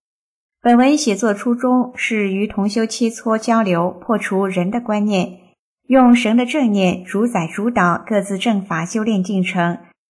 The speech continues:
破除旧势力迫害兑现神的誓约。不足之处，请同修慈悲指正。宇宙中不同层次的生命都是由微观粒子层层组合成表面个体生命。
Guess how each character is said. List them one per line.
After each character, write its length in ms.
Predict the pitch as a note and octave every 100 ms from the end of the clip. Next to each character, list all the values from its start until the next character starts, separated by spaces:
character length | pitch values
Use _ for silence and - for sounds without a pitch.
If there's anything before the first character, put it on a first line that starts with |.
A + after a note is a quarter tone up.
| _
破 140 | - C#4
除 160 | B3
旧 200 | B3 B3+
势 180 | A#3 A3+
力 260 | G#3 F#3+ -
迫 240 | - A3
害 300 | G#3 A3+ F#3+
兑 220 | F#3 G#3
现 340 | F#3 A#3+ F#3 F3
神 300 | - F3 G3
的 100 | F#3+
誓 260 | - G3
约。 300 | G3 G#3 - - - _ _ _ -
不 140 | C#4+
足 200 | A#3+ A3+
之 140 | B3+ A3+
处， 400 | - G#3+ F#3+ -
请 240 | - F3
同 200 | F3+ F#3
修 320 | G3 A3+ A3
慈 260 | A3 - E3+
悲 180 | A#3 A#3
指 200 | A#3 E3+
正。 280 | - G3+ - - - _ _ _ _ _ _ _ _ _ -
宇 120 | C4
宙 180 | B3+ C#4+
中 240 | D4 D4
不 100 | D4
同 240 | C#4+ A3+ A#3+
层 220 | A#3+ G3+
次 180 | G3+ D4
的 80 | A3
生 260 | A3+ G#3
命 380 | G#3 G3 - -
都 100 | B3+
是 200 | B3+ A#3+
由 140 | G3 F#3+
微 180 | A#3+
观 260 | B3 B3+ B3+
粒 160 | B3+ G3+
子 320 | - F3 E3+
层 220 | E3+ G#3+
层 200 | A3+ A3
组 160 | A#3 E3
合 200 | - G3+
成 320 | - F#3 G3
表 220 | F#3 D3+
面 240 | F3+ B3 G#3
个 140 | G3+
体 180 | F#3+ E3+
生 240 | - F#3
命。 420 | F#3 F#3 - -